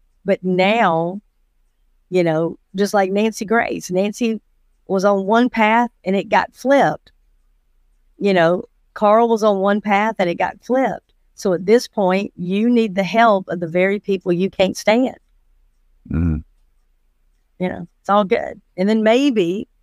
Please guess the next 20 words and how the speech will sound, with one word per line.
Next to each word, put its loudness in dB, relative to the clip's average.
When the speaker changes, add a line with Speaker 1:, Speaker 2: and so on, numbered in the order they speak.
Speaker 1:
prayerfully, 0
we -4
can -4
see -2
each -4
other 2
a 4
little 0
different. -2
Speaker 2:
I, 2
it, -4
it's, -2
it's -4
funny. 2
I -6
was -2
gonna 0
say 0
how -2
small -2